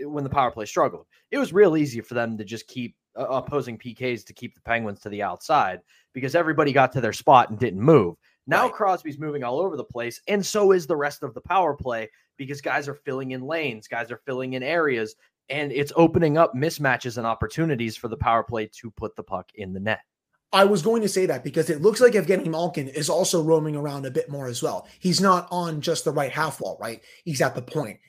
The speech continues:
Speaker 2: He's on the left half wall. He's behind the net at times. You're seeing Erik Karlsson not be at the point either. Sometimes he's on the left half wall on the other side. So they're moving them around a little bit, keeping the penalty killers honest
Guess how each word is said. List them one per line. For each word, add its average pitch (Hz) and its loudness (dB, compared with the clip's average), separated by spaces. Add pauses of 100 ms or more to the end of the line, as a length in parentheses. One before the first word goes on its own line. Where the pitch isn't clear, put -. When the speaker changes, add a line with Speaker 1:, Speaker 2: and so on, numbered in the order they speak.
Speaker 2:
He's 127 -10
on 123 -8
the 127 -8
left 180 2
half - -4
wall. 123 -2
He's 131 -8
behind 139 -8
the 131 -8
net 156 0
at 139 -4
times. 104 -14
You're 151 -4
seeing 170 -2
Erik 160 0
Karlsson 170 0 (260)
not 151 -2
be 170 2
at 147 0
the - -4
point 156 -6
either. 156 0
Sometimes 143 -8
he's 151 -6
on 151 -6 (340)
the 175 0 (480)
left 240 6
half - -2
wall 107 -8
on 127 -8
the 151 4
other 196 6
side. - -4 (480)
So 185 6
they're 170 2
moving 240 2
them 220 4
around 185 2
a - 4
little 160 2
bit, 151 0 (240)
keeping 214 -2
the 208 0
penalty 180 -2
killers 156 0
honest 185 0